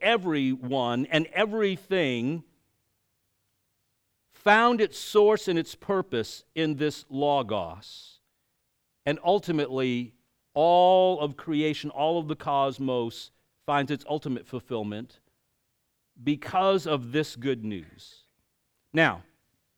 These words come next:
in this, the second pillar is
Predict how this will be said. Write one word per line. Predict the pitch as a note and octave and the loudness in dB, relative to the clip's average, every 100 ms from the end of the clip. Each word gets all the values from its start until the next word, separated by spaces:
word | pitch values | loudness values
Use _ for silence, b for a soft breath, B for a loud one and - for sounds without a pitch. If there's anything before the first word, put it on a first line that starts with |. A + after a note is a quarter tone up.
| _ _ _ _ _ _ _ _ _ _ _ _ _ _ _ - | _ _ _ _ _ _ _ _ _ _ _ _ _ _ _ 0
in | G#3 C#4 A3+ | 4 6 6
this, | C3+ B2+ - | 2 2 0
the | E3+ | -6
second | - A#3 A#3+ G3+ D3+ | -2 0 0 -2 -2
pillar | D#3+ B2+ B2 | -2 0 -2
is | A2 A#2+ G3+ - - | -2 -2 -4 -10 -20